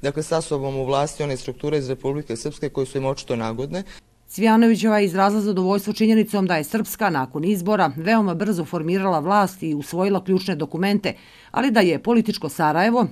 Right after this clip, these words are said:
Speaker 2: uslovljavanjem konstituisanja institucija dovelo do potpune paralize na nivou Bosne i Hercegovine.
Speaker 1: Imamo Dom naroda koji je,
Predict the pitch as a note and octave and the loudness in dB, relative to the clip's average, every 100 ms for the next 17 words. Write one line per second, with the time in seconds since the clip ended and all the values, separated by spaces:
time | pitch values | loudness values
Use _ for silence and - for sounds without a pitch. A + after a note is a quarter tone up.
0 | - A#3 G3 D#3+ E3 F#3+ G3+ D#3 E3+ D3 | -4 -4 -2 0 2 2 0 0 -4 -8
1 | - G3+ G#3 F#3+ D#3 C#3+ C#3+ G#3+ A#3 A3+ | -2 0 0 -2 -2 -4 -2 0 2 4
2 | D#3 - - - A3+ B3+ A3+ A3 E3 C#3+ | 2 0 -12 -6 0 2 4 2 0 0
3 | A3 A#3 A#3 G3 E3+ D3 D3+ D#3+ F#3 D#3+ | 2 2 2 0 0 -2 -2 0 0 0
4 | C#3+ D3 D3+ C#3+ C#3 C#3+ C#3 D#3+ - F3 | 0 0 -2 -4 -6 -6 -4 -6 -2 0
5 | F3 D3 A2+ - - A2+ A2+ A2+ B2 A#2 | 0 0 -4 -8 -6 -2 -2 -2 -2 -2
6 | A2 A#2+ A#2+ G2 - E2 F2 | -2 -2 -2 -4 -6 -6 -4